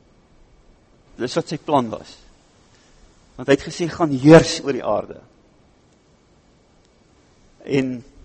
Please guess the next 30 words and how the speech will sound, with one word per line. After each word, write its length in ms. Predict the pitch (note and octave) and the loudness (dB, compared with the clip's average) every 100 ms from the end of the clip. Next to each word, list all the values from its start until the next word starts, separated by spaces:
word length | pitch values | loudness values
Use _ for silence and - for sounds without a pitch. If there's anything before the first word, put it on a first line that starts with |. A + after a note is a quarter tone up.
| - - - - - - | -20 -20 -20 -20 -20 -6
die 100 | D#3 | 4
eerste 240 | B3+ C4 G#3+ | 4 6 4
ding 180 | F#3 | 6
wat 180 | E3 - | 6 2
God 260 | - E3+ - | 0 -6 -6
doen, 240 | C3+ B2 | -8 -6
nadat 340 | A#2 E3+ G#3 F#3+ | 0 2 2 2
hy 60 | |
die 120 | D#3+ | -2
mens 280 | C#3 C#3 D3 | -2 -2 -4
geskaap 460 | D3 - D3 B2+ - | -10 -8 0 0 0
het, 200 | A2 - - - A#2+ | -8 -12 -18 -20 -6
nadat 280 | C3+ F#3+ | -2 0
hy 80 | F#3 | 0
die 100 | E3+ C#3 | 0 -2
mens 160 | C#3 - | -6 -8
gemaak 360 | C3+ A#2+ A2+ | -4 -2 -2
het, 140 | G#2+ - - - - | -6 -16 -20 -20 -4
was 200 | - C#3+ | 0 0
om 140 | - D3 | 0 -4
hom 140 | C3+ | -6
te 100 | C3+ | -8
seën. 420 | C3 - C3 G2+ - - - _ - - - | -10 -2 -2 -2 -12 -20 -20 _ -20 -20 -6
As 180 | A#3 A3 | -4 -4
jy 80 | |
gaan 180 | G#3+ G#3+ - | -4 -6 0
kyk 240 | C#4+ - | 2 2
na 100 | A3+ | 0
hierdie 240 | E3 D#3 F3+ | -2 -2 -4
seën, 560 | - - G3 D3+ A#2 | -8 -4 2 2 0